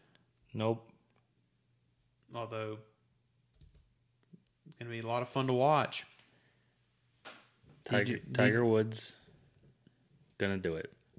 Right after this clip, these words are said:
Speaker 2: Do you think, will Tiger Woods be in a featured group this week?
Speaker 1: I hope.
Speaker 2: So you can watch.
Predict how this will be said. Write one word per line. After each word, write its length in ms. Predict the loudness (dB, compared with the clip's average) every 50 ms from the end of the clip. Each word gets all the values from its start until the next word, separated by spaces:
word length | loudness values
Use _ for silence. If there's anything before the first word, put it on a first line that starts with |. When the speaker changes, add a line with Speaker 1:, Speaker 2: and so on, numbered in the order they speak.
| -20 _ _ _ _ _ _ _ _ _ _ -8
Speaker 2:
Do 100 | -4 -2
you 80 | -2 0
think, 280 | 0 0 0 -2 -4 -10 -14 -6
will 460 | 0 2 4 6 6 6 6 4 4
Tiger 420 | 2 2 2 2 4 4 4 2 2
Woods 380 | 2 4 4 4 4 2 0
be 340 | -2 0 0 2 2 2 0
in 100 | 0 -2
a 40 | -2
featured 460 | -2 -4 -4 -4 -6 -8 -10 -10 -10
group 180 | -12 -12 -12 -14 -16
this 160 | -18 -16 -16
week? 300 | -14 -16 -16 -18 -20 -20 -20 _ _ _ _ _ _ _ _ _ _ -6
Speaker 1:
I 60 | -2
hope. 340 | 0 2 2 2 2 -2 -6 -16 -20 _ _ _ _ _ _ _ _ _ _ _ _ _ _ _ _ _ _ _ _ _ _ _ _ _ _ _ _ _ -12
Speaker 2:
So 120 | -8 -8
you 180 | -8 -6 -6 -6
can 160 | -6 -4 -4
watch. 420 | -4 -6 -6 -8 -10 -14 -18 -20